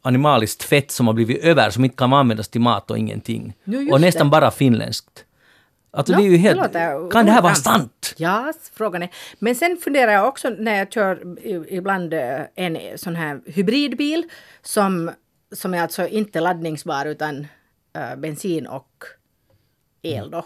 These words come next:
Speaker 2: eller
Speaker 1: Mm.
Speaker 2: den laddar sig själv. Och den drar alltså mera, eller inte mera, det är ungefär samma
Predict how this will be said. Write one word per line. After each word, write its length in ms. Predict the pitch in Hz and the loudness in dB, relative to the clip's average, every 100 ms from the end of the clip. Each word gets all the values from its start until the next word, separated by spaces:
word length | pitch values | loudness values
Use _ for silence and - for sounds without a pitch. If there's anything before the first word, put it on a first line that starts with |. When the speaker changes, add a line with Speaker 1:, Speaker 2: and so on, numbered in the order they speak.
| - | -8
Speaker 2:
eller 180 | 180 165 | -4 -4
Speaker 1:
Mm. 80 | 160 | -4
Speaker 2:
den 140 | 165 | -6
laddar 300 | 151 143 127 | -6 -6 -8
sig 180 | 139 147 | -8 -8
själv. 280 | 180 104 151 _ _ _ _ _ _ _ | -6 -6 -10 _ _ _ _ _ _ _
Och 100 | 190 | -6
den 180 | 220 339 | -2 0
drar 240 | 262 190 170 | 4 4 4
alltså 260 | 165 220 | 0 -2
mera, 540 | 226 339 165 117 120 165 | -2 -2 -2 -4 -6 -4
eller 240 | 208 247 | 0 0
inte 220 | 262 254 208 | 0 -4 -4
mera, 180 | 147 | -4
det 100 | 160 | -4
är 40 | 220 | -4
ungefär 240 | 226 226 | -4 -6
samma 460 | 208 269 175 123 | 0 0 0 -4